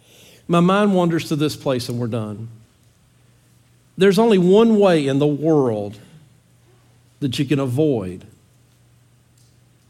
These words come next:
finding out what this world's gonna be like during those days. Did you know that? You got one out. Got one trump card. You got nowhere else to go.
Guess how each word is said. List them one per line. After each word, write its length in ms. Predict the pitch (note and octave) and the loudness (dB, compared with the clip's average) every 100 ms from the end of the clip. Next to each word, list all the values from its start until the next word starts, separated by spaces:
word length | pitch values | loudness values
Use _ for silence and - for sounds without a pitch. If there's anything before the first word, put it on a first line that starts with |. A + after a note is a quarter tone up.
| _ _ | _ _
finding 420 | - D#3 D3 C#3+ | -4 -2 0 0
out 140 | C#3+ C#3+ | -2 -2
what 200 | C#3 C#3+ | -4 -4
this 200 | B2+ C3+ | -6 -6
world's 260 | C3 A#2+ | -6 -4
gonna 160 | A#2+ A2+ | -6 -4
be 180 | C3 B2+ | -4 -4
like 280 | A2+ A2 | -4 -6
during 200 | A#2 A2+ | -8 -8
those 200 | G#2 G2+ | -8 -12
days. 420 | - G#2+ G2 F2+ - | -12 -12 -12 -14 -10
Did 160 | B2 | -6
you 60 | D#3+ | -4
know 140 | E3 | -4
that? 260 | F#3+ F#3+ D#3 - - _ _ _ | -4 -6 -8 -18 -20 _ _ _
You 80 | D#3+ | 0
got 120 | E3 | 2
one 180 | F3+ E3+ | 4 4
out. 400 | D3 G#2+ - - - _ _ _ _ _ _ _ _ _ _ _ _ _ _ _ _ | 2 -2 -8 -20 -20 _ _ _ _ _ _ _ _ _ _ _ _ _ _ _ _
Got 140 | C#3+ C#3+ | -6 0
one 180 | F#3+ | 0
trump 340 | F#3 G3+ F3+ D3 | 0 0 0 -2
card. 400 | C#3 A#2+ G2+ G2+ - _ _ _ _ _ _ _ _ _ _ | -4 -2 -4 -12 -20 _ _ _ _ _ _ _ _ _ _
You 120 | G3 | 4
got 140 | G3 E3+ | 4 6
nowhere 380 | G#3+ A#3+ A#3 | 8 8 10
else 220 | G#3+ F#3 - | 8 4 -4
to 120 | D#3+ | -2
go. 360 | C#3+ B2+ A2 | 0 0 -4